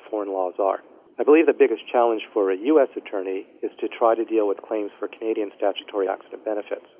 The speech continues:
There are obligations on both the injured party and the insurer relating to providing and completing forms, preparing treatment plans, and assessing and responding to claims for benefits.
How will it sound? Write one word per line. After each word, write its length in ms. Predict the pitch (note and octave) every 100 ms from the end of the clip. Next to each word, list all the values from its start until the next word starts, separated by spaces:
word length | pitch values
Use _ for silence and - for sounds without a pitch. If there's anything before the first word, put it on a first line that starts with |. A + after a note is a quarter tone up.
| _ -
There 120 | A2
are 160 | G#2
obligations 560 | B2 B2 B2 A#2 - G#2+
on 140 | G#2+ G2+
both 240 | A2 -
the 160 | G2+ G#2+
injured 300 | A2+ A2 -
party 400 | A2+ A2 A#2+ C3
and 140 | G#2+
the 100 | G#2+
insurer 480 | F#2+ - D3 G#2 F#2+ - -
relating 320 | G#2+ G#2 G#2 -
to 80 |
providing 540 | G2+ G#2 G2 G#2 A2 A2
and 100 | G2
completing 380 | F#2+ - A2 - -
forms, 320 | A2 A2 A2+ - - -
preparing 340 | - - A2 F#2+
treatment 300 | A#2+ A#2+ A2+
plans, 320 | - A2+ A2 -
and 80 | G#2+
assessing 400 | F#2+ B2 G#2+ A2
and 80 | G#2
responding 440 | G2+ - G#2+ G#2
to 80 | G2+
claims 280 | - G#2+ F#2+
for 60 | -
benefits. 440 | - G2+ - -